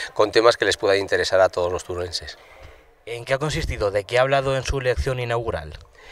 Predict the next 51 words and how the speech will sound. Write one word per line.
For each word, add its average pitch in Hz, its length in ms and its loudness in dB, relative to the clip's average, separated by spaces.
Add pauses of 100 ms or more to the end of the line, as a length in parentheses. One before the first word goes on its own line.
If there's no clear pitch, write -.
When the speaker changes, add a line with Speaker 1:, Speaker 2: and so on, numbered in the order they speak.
(220)
Speaker 1:
Eh, 127 480 6
nosotros 151 360 -2
los 151 140 -2
aragoneses 143 580 0
nos 120 140 -4
caracterizamos 123 800 2
por 135 200 0
tener 113 180 2
una 117 120 0
serie 120 180 2
de 107 100 2
derechos 107 440 -2
históricos 127 760 0
y 131 300 -2
esos 113 260 0
derechos 113 300 0
históricos 123 560 -2 (160)
se - 220 0
aplican 110 480 4
hoy 117 220 4
actualizados 113 760 4
en 95 80 -4
el 92 80 0
siglo 110 240 2
veintiuno 110 600 0 (280)
por 120 180 6
nuestras 104 320 -2
leyes 90 300 -6
aragonesas. 78 580 -4
Y 92 80 -12
entonces 101 280 -10
lo 95 120 -6
que 92 60 -10
les 90 180 -6
he 101 60 -2
venido 104 300 -2
a 101 100 -4
explicar 123 560 0 (280)
es - 280 0
cómo 110 340 -2
en 98 120 -6
el 98 120 -8
día 113 140 2
a 113 40 6
día, 117 200 2
desde 92 320 -6
que 87 240 -10
nacemos 87 580 -4
hasta 78 220 -6
que 76 160 -14
fallecemos, 117 580 -6